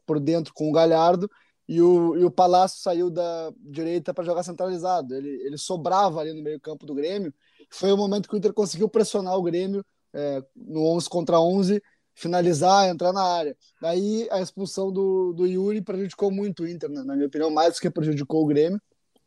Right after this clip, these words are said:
E foi definitiva. Agora sim, o, tem um momento do Grenal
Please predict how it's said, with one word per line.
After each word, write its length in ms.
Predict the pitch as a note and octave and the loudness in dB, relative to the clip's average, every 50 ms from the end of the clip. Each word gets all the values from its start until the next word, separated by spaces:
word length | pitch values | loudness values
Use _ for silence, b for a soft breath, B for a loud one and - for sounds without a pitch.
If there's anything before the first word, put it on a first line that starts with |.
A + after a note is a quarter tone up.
| _ _ _ _ _ _ _ _ - | _ _ _ _ _ _ _ _ -4
E 80 | D#3+ D3+ | -4 0
foi 160 | - E3+ F3 | 4 4 6
definitiva. 540 | F3+ E3+ G3+ G3+ G#3+ E3 - - F3 D3 C#3 B B B B B B B | 6 6 4 4 2 4 4 2 2 2 0 B B B B B B B
Agora 260 | D3 C#3 F3 G3 G3 | 2 4 6 6 6
sim, 240 | - - G#3+ G#3+ - | 6 6 4 4 4
o, 180 | - E3+ D#3+ - - _ _ | 2 -2 -4 -4 -6 _ _
tem 140 | - E3+ F#3+ | 0 2 2
um 200 | A3 A3+ A3+ A#3 - | 4 4 2 0 -2
momento 580 | - F#3+ F#3+ F#3+ F#3+ F3 E3 F3+ G3 G3 - F3 | -4 -2 0 2 2 2 2 0 0 0 0 0
do 120 | D#3+ D#3 | 0 0
Grenal 440 | D3+ D#3 D3 C#3+ C#3+ D3+ E3 D#3+ | 0 0 0 0 0 0 -2 -2